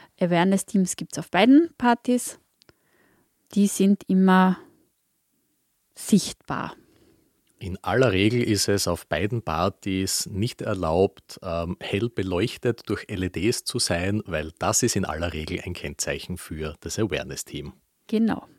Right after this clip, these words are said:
Speaker 1: so
Speaker 2: Das
Speaker 1: ist
Speaker 2: können
Speaker 1: es.
Speaker 2: Lichterschlangen sein, das können, äh, L E D Bänder in Rot oder in Grün oder in Weiß sein, aber das L-, äh, das Awareness-Team leuchtet.
Speaker 1: Ein weiterer Unterschied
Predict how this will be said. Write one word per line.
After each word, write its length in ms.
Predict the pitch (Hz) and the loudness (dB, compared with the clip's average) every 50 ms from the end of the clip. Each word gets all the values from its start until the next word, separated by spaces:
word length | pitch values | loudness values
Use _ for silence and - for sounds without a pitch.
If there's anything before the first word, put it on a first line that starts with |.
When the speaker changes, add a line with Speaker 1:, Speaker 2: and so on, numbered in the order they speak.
| _ - | _ -14
Speaker 1:
so 160 | - - 185 | -8 -8 -6
Speaker 2:
Das 80 | - | -6
Speaker 1:
ist 80 | - 170 | -6 -6
Speaker 2:
können 200 | 98 92 87 87 | -4 -4 -2 -2
Speaker 1:
es. 40 | 87 | 0
Speaker 2:
Lichterschlangen 600 | 113 - - - 139 - 120 110 104 107 107 104 | -2 -2 2 0 0 2 2 2 2 2 2 0
sein, 420 | 101 - 87 85 87 90 90 92 85 | 0 0 0 0 0 0 0 -2 -2
das 220 | - 87 - - | -2 -4 -4 -6
können, 560 | - - 85 80 82 85 82 82 82 85 82 | -6 -6 -6 -4 -4 -2 -2 -2 -2 -2 -4
äh, 240 | 82 85 80 85 - | -4 -4 -4 -6 -6
L 160 | - 87 82 80 | -6 -8 -8 -8
E 80 | 82 | -8
D 380 | - - 87 104 113 113 107 - - _ _ | -6 -2 0 2 2 2 0 -2 -8 _ _
Bänder 420 | 95 87 92 113 123 120 113 110 | -6 -6 -4 -4 -2 0 0 0
in 200 | - - 85 82 | 0 -4 -6 -8
Rot 500 | 82 80 80 85 98 110 120 120 - - | -8 -8 -4 2 4 4 4 4 2 -4
oder 180 | - - - 78 | -10 -10 -8 -8
in 140 | 76 80 - | -10 -10 -10
Grün 340 | - - 98 110 120 120 110 | -4 -2 2 2 2 2 0
oder 140 | 92 82 | -2 -4
in 120 | 78 78 73 | -6 -6 -4
Weiß 360 | 80 85 104 - - - - | -2 0 0 0 0 -4 -2
sein, 360 | - 92 90 92 95 98 95 - _ - - - - | 0 0 2 2 2 0 -2 -4 _ -20 -20 -20 -10
aber 380 | - 80 82 85 85 82 - - _ _ | -8 -2 0 0 0 0 -2 -6 _ _
das 180 | 85 82 - | -8 -6 -6
L-, 200 | - - 98 87 | -6 -8 -6 -6
äh, 60 | 85 85 - - 87 78 | -6 -8 -6 -8 -6 -6
das 220 | 82 80 - - | -6 -6 -6 -6
Awareness-Team 800 | 92 90 82 95 113 139 131 - - - - 95 95 101 98 - _ _ | -6 -4 0 2 2 2 2 0 0 -2 -2 -2 -2 -2 -4 -6 _ _
leuchtet. 720 | - 82 85 82 76 76 76 - - - - 76 - - - _ _ _ _ _ _ _ _ _ _ _ _ _ _ _ _ _ _ _ - _ _ _ | -8 -4 -4 -2 -2 -4 -6 -10 -12 -12 -14 -14 -14 -16 -20 _ _ _ _ _ _ _ _ _ _ _ _ _ _ _ _ _ _ _ -20 _ _ _
Speaker 1:
Ein 320 | _ - 196 196 196 190 175 | _ 2 4 4 4 6 8
weiterer 380 | 185 214 269 - - 196 - | 8 8 8 6 2 0 2
Unterschied 580 | 180 175 180 - - 175 - - 196 185 - | 2 0 0 0 -2 -4 0 0 -2 -2 -2